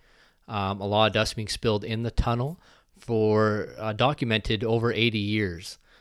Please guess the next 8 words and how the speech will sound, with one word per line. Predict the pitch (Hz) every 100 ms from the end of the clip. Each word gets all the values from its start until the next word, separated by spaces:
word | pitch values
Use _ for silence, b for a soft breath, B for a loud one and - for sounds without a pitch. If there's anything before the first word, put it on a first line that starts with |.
| b -
um, | 101 98
before | 95 - 113
they | 107
had | 90 101
this | 95 -
catastrophic | 104 95 110 95 98
incident. | 95 90 104 101 - b b b -
And | 110 117 117